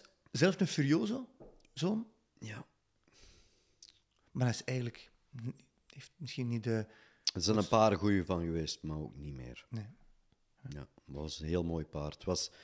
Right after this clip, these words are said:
Speaker 2: die was hetzelfde gefokt als Voltaire. Frioso
Speaker 1: Oeh. Ja.
Speaker 2: Goddard. Goddard, nee? Ik weet het niet meer.
Speaker 1: Ja, het kan. Ja,
Speaker 2: Ja.
Speaker 1: dat kan wel, ja. Ja.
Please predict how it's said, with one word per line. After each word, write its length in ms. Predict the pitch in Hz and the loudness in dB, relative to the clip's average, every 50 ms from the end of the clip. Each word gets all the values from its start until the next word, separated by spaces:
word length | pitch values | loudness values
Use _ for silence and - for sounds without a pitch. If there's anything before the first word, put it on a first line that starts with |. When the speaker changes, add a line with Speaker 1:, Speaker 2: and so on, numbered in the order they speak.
| - - - _ | -20 -20 -14 _
Speaker 2:
die 100 | - 92 | 0 2
was 140 | 98 101 - | 2 4 4
hetzelfde 500 | - - 127 127 135 139 123 117 123 117 | 4 6 8 8 8 8 8 6 4 2
gefokt 420 | 104 - - - 123 113 - - | 2 2 0 2 2 2 2 2
als 180 | 117 95 - - | 0 0 2 2
Voltaire. 560 | - 104 92 - - 95 87 85 78 71 - - - - _ _ _ _ _ _ _ _ _ | 0 0 0 0 0 2 2 4 2 2 -2 -8 -14 -18 _ _ _ _ _ _ _ _ _
Frioso 2000 | _ - - - - - 92 90 95 95 92 95 98 98 101 104 104 104 101 98 90 82 80 85 98 101 101 101 104 104 101 101 101 101 101 101 98 95 - - 117 - 151 | _ -20 -20 -10 -4 -4 0 0 2 2 4 4 6 6 6 6 6 6 4 2 0 -2 -4 0 2 4 6 6 6 6 6 6 4 4 4 2 2 0 -2 -4 -8 -8 -6
Speaker 1:
Oeh. 260 | 151 143 123 110 101 - - _ _ _ _ _ _ _ _ _ _ _ _ _ _ _ _ _ _ _ | -4 -4 -4 -4 -6 -10 -14 _ _ _ _ _ _ _ _ _ _ _ _ _ _ _ _ _ _ _
Ja. 280 | - 120 120 - - - - - - - | -2 -2 -2 -2 -6 -14 -14 -6 -2 0
Speaker 2:
Goddard. 440 | - 92 - - 82 - - - - - - - - - - - - - _ _ _ _ _ _ | 0 0 0 -2 -4 -6 -8 -12 -14 -16 -16 -16 -18 -18 -20 -20 -20 -20 _ _ _ _ _ _
Goddard, 380 | - - 98 - - - - - | -14 -12 -12 -10 -12 -12 -14 -12
nee? 220 | 92 117 123 127 _ _ _ _ | -12 -12 -12 -12 _ _ _ _
Ik 140 | - 78 - | -14 -6 -2
weet 100 | 90 82 | 0 0
het 80 | 78 67 | 0 -2
niet 100 | - 71 | -6 -12
meer. 200 | 73 - - - | -14 -14 -12 -6
Speaker 1:
Ja, 60 | - 123 | -4 -4
het 120 | 127 - | -4 0
kan. 240 | - 131 127 135 131 - - | 2 2 2 2 2 -2 -2
Ja, 180 | 135 120 123 127 | -2 -2 -2 0
Speaker 2:
Ja. 120 | 101 107 - | -2 -2 -2
Speaker 1:
dat 200 | - 135 - - | -4 -6 -10 -8
kan 160 | - 123 127 | -8 -6 -6
wel, 140 | 127 113 - _ - | -6 -8 -10 _ -10
ja. 140 | 123 - - _ _ _ _ _ - - - - - - - - - - - - - - - - _ _ _ _ | -10 -10 -10 _ _ _ _ _ -20 -20 -20 -20 -20 -20 -20 -20 -20 -20 -20 -20 -20 -20 -20 -20 _ _ _ _
Ja. 140 | - 131 131 | -12 -12 -12